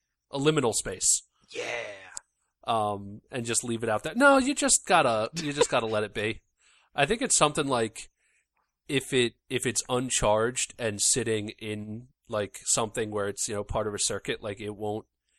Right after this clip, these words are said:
Speaker 1: generate the proper voltage for the P S P to recognize it as its own battery.
Speaker 2: Yeah, like, like,
Speaker 1: So
Speaker 2: there's something, I think there is something about, if you wanna talk about how batteries work, you don't ask Vinny Caravella, 'cause that was what he was doing last week.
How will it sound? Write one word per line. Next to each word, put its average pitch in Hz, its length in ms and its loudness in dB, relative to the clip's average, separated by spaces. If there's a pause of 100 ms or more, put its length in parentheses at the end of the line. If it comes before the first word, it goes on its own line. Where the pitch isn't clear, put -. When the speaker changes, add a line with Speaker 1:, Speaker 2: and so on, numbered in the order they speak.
(220)
Speaker 1:
generate 104 540 -2
the 110 80 -8
proper 107 360 0
voltage 110 520 -4
for - 220 -2
the 104 100 -2
P - 140 -2
S 101 120 0
P 117 160 -2
to 104 80 -4
recognize 110 540 -4
it 113 200 -6
as 107 220 -2
its 113 120 0
own 117 200 0
battery. 123 560 -2 (240)
Speaker 2:
Yeah, 160 260 0
like, 143 240 -4
like, 135 160 -8
Speaker 1:
So - 480 8 (120)
Speaker 2:
there's 170 160 -2
something, 180 360 -4
I 139 80 -6
think 190 220 -6
there 175 160 2
is 156 180 -2
something 143 280 -8
about, 123 360 -6 (280)
if 104 120 -14
you 196 80 0
wanna 180 120 2
talk 151 140 0
about 127 160 -2
how 120 120 -4
batteries 117 460 -6
work, 113 280 -10
you 147 420 -8 (240)
don't 156 260 -2
ask 131 240 -4
Vinny 120 260 -12
Caravella, 107 520 -10
'cause 101 100 -20
that 120 140 -4
was 104 100 -4
what 185 120 4
he - 260 12
was - 100 6
doing 113 160 -10
last 107 220 -12
week. 101 140 -12